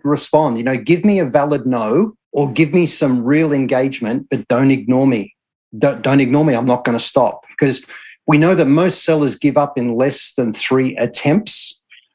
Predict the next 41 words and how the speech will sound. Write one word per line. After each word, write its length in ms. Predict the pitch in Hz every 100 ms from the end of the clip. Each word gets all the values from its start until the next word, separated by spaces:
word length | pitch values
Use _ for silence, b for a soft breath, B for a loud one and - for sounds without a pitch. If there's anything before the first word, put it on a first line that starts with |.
| _ 120
right? 300 | 127 135 -
And 140 | 131
we 80 | 131
know 240 | 127 139
that 140 | 147 135
it 120 | 127
takes, 320 | - 139 -
depending 320 | - - 139
on 80 | 123
whose 240 | 113 123 135
research 440 | 127 - 123 -
we 100 | 117
choose 340 | - 139 147 -
to 80 |
believe, 460 | 113 117 107 123 160 b b b _ -
somewhere 380 | - 143 147
between 340 | 131 131 135 123
seven 420 | - - 127 127
and 140 | 117
thirteen 580 | - 131 123 127 123 120
touches 760 | 107 123 - 156 226 240 - b b _ _ _ _ -
to 180 | - -
earn 320 | 131 147 156
someone 400 | 147 147 143 143
responding 560 | 123 - - 143 151 156
to 220 | - 156
us. 260 | 185 196 120
Most 220 | 127 -
sellers 240 | 131 120
give 180 | - 127
up 220 | 135 - _ -
after 320 | 120 120 120
sort 220 | - 104
of 80 | 110
two. 500 | - - 180 262 269 B B B B B
But 120 | 147
if 200 | 147 -
you, 340 | 175 208 196 147
if, 240 | 135 - -
if 240 | 135 -
you 480 | 156 170 185 185